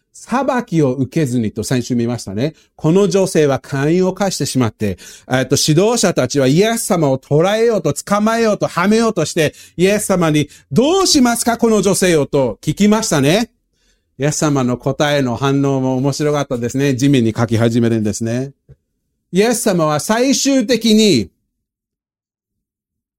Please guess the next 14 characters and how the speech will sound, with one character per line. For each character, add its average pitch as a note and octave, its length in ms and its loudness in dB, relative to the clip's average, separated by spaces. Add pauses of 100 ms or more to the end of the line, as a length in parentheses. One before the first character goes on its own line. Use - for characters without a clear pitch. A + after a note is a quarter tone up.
(1600)
こ A3+ 160 2
の D4+ 240 2
女 A#3+ 220 2
性 B3+ 340 2
を A#3 100 2
責 B3 240 0
め A#3+ 160 4
て D#3+ 220 2
い - 20 2
る C#3+ 100 0
人 D3+ 220 -4
た C#3+ 140 -2
ち A2+ 160 -4
の A2+ 280 -4